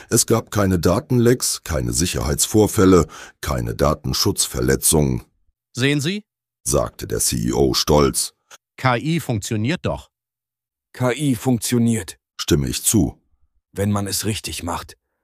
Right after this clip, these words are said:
Speaker 1: Die Lektion aus der K-I-Katastrophe war einfach. Neue Technologie ist nicht automatisch besser als alte Technologie. Sie ist nur anders.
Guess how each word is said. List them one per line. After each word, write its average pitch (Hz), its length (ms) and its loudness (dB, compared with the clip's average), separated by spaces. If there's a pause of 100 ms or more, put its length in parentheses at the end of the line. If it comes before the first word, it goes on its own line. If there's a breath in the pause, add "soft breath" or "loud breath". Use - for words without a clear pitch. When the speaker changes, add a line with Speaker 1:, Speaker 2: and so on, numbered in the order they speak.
(600)
Speaker 1:
Die 117 60 4
Lektion 123 600 4
aus 113 220 0
der - 140 -2
K-I-Katastrophe 101 1300 0
war 73 260 -2
einfach. 71 640 0 (560 loud breath)
Neue 123 420 6
Technologie 120 760 2
ist - 300 -4
nicht 101 240 -2
automatisch 65 720 -2
besser 69 380 -2
als 62 280 -8
alte 71 440 -2
Technologie. 78 1000 0 (600)
Sie - 180 -2
ist 62 200 -6
nur 67 220 -2
anders. 85 520 2